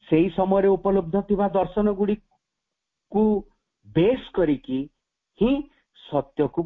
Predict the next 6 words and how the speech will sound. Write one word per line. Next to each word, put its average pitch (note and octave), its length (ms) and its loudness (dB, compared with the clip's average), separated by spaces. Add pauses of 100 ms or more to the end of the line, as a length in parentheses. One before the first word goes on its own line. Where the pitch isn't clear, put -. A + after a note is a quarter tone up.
ପ୍ରକାଶିତ A#2+ 560 -2
କରାଯାଇଛି। G#2+ 760 -2 (2250)
କିଛି C4 280 2
କାଂଶରେ, B2+ 520 -4 (200)
କେତୋଟି F3+ 380 0
କ୍ଷେତ୍ରରେ, C3 600 -2